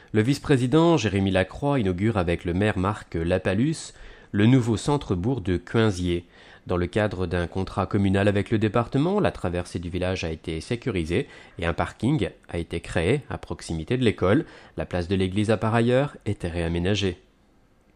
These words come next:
Vingt mai, ehpad de la Grêle.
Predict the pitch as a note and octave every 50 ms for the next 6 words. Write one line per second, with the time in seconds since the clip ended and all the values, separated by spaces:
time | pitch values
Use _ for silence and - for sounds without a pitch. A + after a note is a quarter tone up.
0 | _ _ _ _ _ _ _ _ _ _ _ _ _ _ _ _ _ _ _ _
1 | _ _ _ _ _ - G#2 G2+ C3+ D3+ D3 D3 D3 D3+ E3 F3+ - - - -
2 | C#3+ D3+ - - F2+ G#2 A#2 A#2+ C#3+ C3 A#2+ A2 G2 G#2 F2+ F#2 F#2 F2+ F#2+ G2+